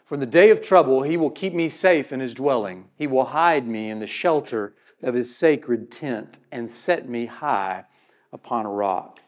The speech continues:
There are two things that jump out to me about this beautiful poem or a hymn. It probably would have been sung by the Jewish people. The two things that jump out at me is, one, how there's something so beautiful and compelling to the author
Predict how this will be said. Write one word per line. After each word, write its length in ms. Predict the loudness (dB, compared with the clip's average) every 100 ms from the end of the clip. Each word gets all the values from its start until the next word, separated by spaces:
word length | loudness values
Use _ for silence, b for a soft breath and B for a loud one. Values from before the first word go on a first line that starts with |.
| b b -2
There 80 | 0
are 40 |
two 140 | 2
things 280 | 6 6 6
that 80 | 0
jump 260 | 0 2 6
out 240 | 4 4
to 120 | -4
me 220 | -2 -2 -2
about 240 | -2 -2
this 160 | -4 -8
beautiful 540 | -6 0 0 0 -4
poem 560 | -6 2 2 2 -4 -4
or 220 | 0 0
a 120 | 0
hymn. 520 | -6 -6 -6 -8 -14 -20 b b
It 100 | -6
probably 300 | 0 2 2
would 140 | 2 0
have 100 | -2
been 180 | -6
sung 520 | -4 0 0 0 -4 -4
by 300 | -2 0 -2
the 160 | -10
Jewish 360 | -10 -8 -8 -10
people. 400 | -12 -10 -14 -20 b b b -16
The 60 |
two 140 | -8 -2
things 220 | 0 0
that 60 | -2
jump 200 | -2 2
out 180 | 2
at 80 | 2
me 240 | -4 -6 -2
is, 240 | -2 -4
one, 680 | -6 -4 -2 -2 -4 -6 -10 _ _ _ _ _
how 400 | 2 6 6 4 0
there's 200 | -2 0
something 480 | 0 -2 -2 -4 -4
so 400 | -4 0 0 0
beautiful 960 | -4 -10 -6 -4 -2 -4 0 0 0 -2
and 200 | -6 -8
compelling 960 | -8 -10 -10 -12 -2 0 2 -2 -6 -10
to 180 | -4 -2
the 80 |
author 680 | 0 2 2 0 -6 -10 -10